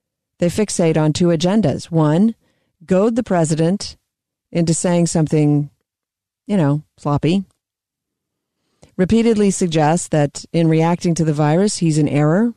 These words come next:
or he's cruel and heartless, or he's dangerous. None of, none of which really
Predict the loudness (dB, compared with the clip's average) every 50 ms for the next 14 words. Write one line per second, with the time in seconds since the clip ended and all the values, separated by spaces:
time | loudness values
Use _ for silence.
0 | _ _ _ _ _ -6 -2 -2 0 0 -2 -4 -4 -2 0 0 2 2 2 2
1 | 2 2 2 2 0 0 0 -2 -2 -2 -2 -2 -2 -2 -2 -2 -2 -4 -2 0
2 | 0 2 2 2 0 0 0 -2 -4 -6 -10 -18 _ _ _ _ _ _ _ _
3 | _ _ _ _ _ _ _ _ _ _ _ _ -4 -2 0 2 2 0 0 0
4 | -2 0 2 2 2 2 0 -2 -2 0 0 2 2 2 4 2 2 2 2 0
5 | -2 -4